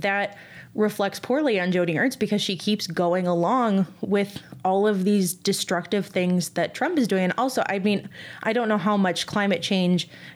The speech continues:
is a factor in, like, what farmers and Republicans and rural Iowans think about this, but I mean, this one, the, these, like, once in a lifetime floods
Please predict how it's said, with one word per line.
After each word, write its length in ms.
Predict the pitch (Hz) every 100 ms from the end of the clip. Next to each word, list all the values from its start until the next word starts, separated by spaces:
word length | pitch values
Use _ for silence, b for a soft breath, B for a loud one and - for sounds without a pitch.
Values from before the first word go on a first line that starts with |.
| -
is 160 | 196
a 60 | 175
factor 640 | 208 277 311 208 185 185 185 B B -
in, 460 | 202 196 185 170 - -
like, 220 | 185 175
what 160 | 190 -
farmers 580 | - 190 185 185 185 165
and 400 | - 170 170 170 - -
Republicans 800 | 185 196 185 175 180 180 175 170
and 300 | 170 170 190
rural 220 | 185 185
Iowans 600 | 160 170 170 165 165 160
think 360 | - - 349 370
about 300 | 254 165 180
this, 160 | 190
but 200 | - 185 175
I 60 |
mean, 340 | 190 185 185 185 B B - -
this 280 | 214 208 - - - - - - -
one, 380 | 208 196 240 202
the, 180 | 202 - B B B -
these, 440 | 196 226 180 165 208
like, 180 | 196 - - - B B B - -
once 340 | 202 247 269
in 60 | 262
a 80 | 220
lifetime 520 | 208 220 - 208 190
floods 580 | 185 233 247 202 175